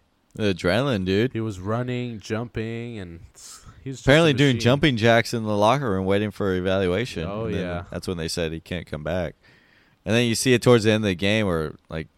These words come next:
Speaker 1: he's limping with crunches
Speaker 2: Yep.
Speaker 1: and stuff. And it's
Speaker 2: Oh,
Speaker 1: like,
Speaker 2: wow.
Speaker 1: "What?"
Speaker 2: Right. So, uh, man,
Speaker 1: Man.
Speaker 2: he's such a, you know, durable player, though. It sucks. He was hampered by a hamstring injury, and then he get, tore his A C L on a,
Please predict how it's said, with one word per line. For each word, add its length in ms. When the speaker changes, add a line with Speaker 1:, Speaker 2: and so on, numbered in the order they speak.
Speaker 1:
he's 220
limping 480
with 140
crunches 600
Speaker 2:
Yep. 120
Speaker 1:
and 160
stuff. 440
And 100
it's 100
Speaker 2:
Oh, 20
Speaker 1:
like, 160
Speaker 2:
wow. 600
Speaker 1:
"What?" 260
Speaker 2:
Right. 420
So, 500
uh, 260
man, 400
Speaker 1:
Man. 220
Speaker 2:
he's 180
such 320
a, 320
you 120
know, 240
durable 460
player, 440
though. 200
It 120
sucks. 600
He 120
was 220
hampered 380
by 160
a 120
hamstring 500
injury, 640
and 200
then 260
he 180
get, 180
tore 220
his 120
A 100
C 260
L 300
on 180
a, 180